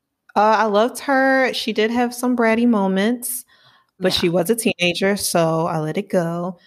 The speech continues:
Speaker 1: Um, I love how, despite her <laughs> circumstances,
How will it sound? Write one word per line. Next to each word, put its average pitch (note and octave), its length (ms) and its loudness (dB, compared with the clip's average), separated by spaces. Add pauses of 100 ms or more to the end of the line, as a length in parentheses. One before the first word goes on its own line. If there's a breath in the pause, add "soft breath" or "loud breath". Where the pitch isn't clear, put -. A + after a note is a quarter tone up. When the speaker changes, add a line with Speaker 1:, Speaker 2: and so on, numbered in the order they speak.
(320 soft breath)
Speaker 1:
Um, F#3+ 720 0
I G#3 80 0
love A3+ 220 2
how, B3 200 2
despite A3 440 -2
her G#3+ 120 -4
<laughs> - 140 -6
circumstances, G3+ 1080 -2